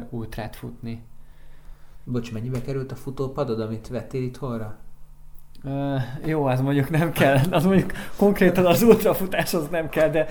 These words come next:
Speaker 1: kurva drága volt, na. Szóval, viszont, ö, amikor ezt a padot vettem, akkor láttam, hogy valamelyik szomszéd éppen L C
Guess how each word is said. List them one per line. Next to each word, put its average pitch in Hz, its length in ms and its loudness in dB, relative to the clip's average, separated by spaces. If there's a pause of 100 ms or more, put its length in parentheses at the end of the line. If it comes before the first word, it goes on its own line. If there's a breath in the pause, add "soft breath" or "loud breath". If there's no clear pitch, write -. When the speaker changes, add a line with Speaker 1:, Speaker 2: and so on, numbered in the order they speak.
(220 loud breath)
Speaker 1:
kurva 143 320 2
drága 131 380 4
volt, 135 280 4
na. 139 180 6 (420 loud breath)
Szóval, 139 460 -4 (640 loud breath)
viszont, 240 500 4
ö, 190 220 -4
amikor 180 360 0
ezt 139 180 -4
a 143 60 -2
padot 139 380 -4
vettem, 170 600 -6
akkor 151 280 -6
láttam, 139 360 -4
hogy 123 160 -4
valamelyik 123 400 -2
szomszéd 135 480 -4
éppen 131 480 -2
L 120 40 -6
C - 80 -12